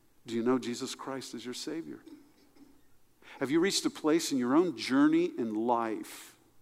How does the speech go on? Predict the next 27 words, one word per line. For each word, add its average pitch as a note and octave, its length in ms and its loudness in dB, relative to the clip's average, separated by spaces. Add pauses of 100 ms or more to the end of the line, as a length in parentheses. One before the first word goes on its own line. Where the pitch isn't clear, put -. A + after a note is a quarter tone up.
(300)
that C3+ 200 6
you F3 440 2
have - 300 -8
come F#3 440 4
to E3 120 4
know E3+ 320 8
this D3 340 2
one A#2+ 440 0 (200)
who C#3+ 320 6
loved E3+ 400 2
us G2+ 380 -2
and C3 120 -2
gave C3 220 4
himself C#3 420 -2
for D#3+ 360 -6
us? - 320 -12 (680)
Our D#3 220 8
sin G3+ 720 6 (240)
estranged G3 840 4
us C#3 260 2
from C#3 360 2
God C3+ 520 2 (240)
because D3 440 2
he D#3 160 4
is C3+ 160 2
holy, C3+ 640 4 (280)
and D#3+ 160 2